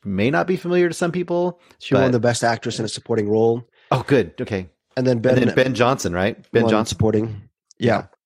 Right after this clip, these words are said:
Speaker 2: Yeah.
Speaker 1: So both
Speaker 2: So both of them
Speaker 1: supporting
Speaker 2: won.
Speaker 1: acting roles got one for this movie.
Speaker 2: Yeah.
Speaker 1: Uh, Clu Gulager's in this, plays a minor character. He is one of the main characters in Return to the Living Dead. I love him. And I just started watching Tangerine, and he's in Tangerine.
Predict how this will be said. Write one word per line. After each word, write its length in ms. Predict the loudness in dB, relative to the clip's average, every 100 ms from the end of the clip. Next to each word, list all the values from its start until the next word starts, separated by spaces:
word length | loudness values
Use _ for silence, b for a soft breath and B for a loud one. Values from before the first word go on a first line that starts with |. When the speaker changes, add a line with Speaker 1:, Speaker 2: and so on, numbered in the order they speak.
| _
Speaker 2:
Yeah. 160 | -4 -2
Speaker 1:
So 80 | 0
both 220 | 0 0
Speaker 2:
So 0 |
both 20 |
of 60 | 2
them 120 | -2
Speaker 1:
supporting 360 | -2 -4 -2 -4
Speaker 2:
won. 80 | -4
Speaker 1:
acting 380 | -6 -6 -8
roles 260 | -6 -8 -8
got 260 | -8 -10 -12 -14
one 200 | -12 -12
for 100 | -16
this 160 | -16
movie. 280 | -16 -16 -16 B B B
Speaker 2:
Yeah. 200 | 0 0
Speaker 1:
Uh, 60 |
Clu 280 | 0 0 0
Gulager's 420 | 2 2 2 0
in 120 | 0 0
this, 320 | 0 -2 -10 b b b
plays 160 | 0 0
a 100 | 0
minor 220 | 0 0 2
character. 320 | 0 0 -6
He 360 | -8 -4 0
is 320 | 2 2 2 -2
one 120 | 0
of 60 |
the 60 | 0
main 160 | -2 -2
characters 440 | -2 -2 -4 -8
in 100 | -8
Return 300 | -6 -4 -2
to 20 |
the 40 | -2
Living 200 | -2 -2
Dead. 260 | 0 0
I 120 | 0
love 200 | -2 -2
him. 200 | -2 -4 -8 B B
And 80 | 0
I 80 | 0
just 140 | 0
started 220 | 0 2
watching 300 | 2 0 -2
Tangerine, 540 | -2 -2 -2 -2 -2 -2
and 100 | -4
he's 180 | -4 -4
in 100 | -4
Tangerine. 640 | -4 -4 -6 -6 -6 -6